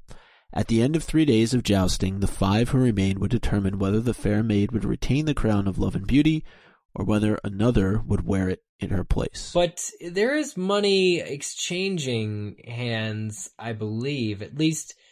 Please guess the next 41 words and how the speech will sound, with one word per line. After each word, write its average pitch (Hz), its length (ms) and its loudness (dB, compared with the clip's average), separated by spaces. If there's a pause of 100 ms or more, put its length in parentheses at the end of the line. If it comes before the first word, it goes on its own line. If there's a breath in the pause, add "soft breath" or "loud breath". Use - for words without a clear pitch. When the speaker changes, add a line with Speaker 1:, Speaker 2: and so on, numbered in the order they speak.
(200 soft breath)
Speaker 2:
insofar 135 840 0
as 107 540 -4 (380)
the 127 160 -4
losers 127 640 2
of 104 160 -2
every 104 260 -2
battle 104 420 -4
lose 117 460 -2
their 98 480 -6
armor. 104 520 -8
At 107 120 -12
least 156 200 -4
that's 147 200 -4
what 113 120 -4
Dunk 110 260 -2
is 98 120 -10
told 95 240 -10
a - 20 -12
little 101 180 -10
later 95 280 -8
on, 92 240 -8 (420 soft breath)
um, 95 520 -8 (160)
that 107 340 -6
his 107 320 -6
sword 107 360 -4
and 101 120 -6
everything, 98 640 -8 (340)
you 104 120 -8
know, 98 120 -8
that 95 140 -10
he 101 120 -8
owns 95 220 -8
is 92 100 -14
gonna 98 140 -12
be 92 100 -12
taken 113 340 -10
from 95 220 -10
him 92 140 -10
if 92 100 -14
he 98 120 -16
loses. 101 480 -10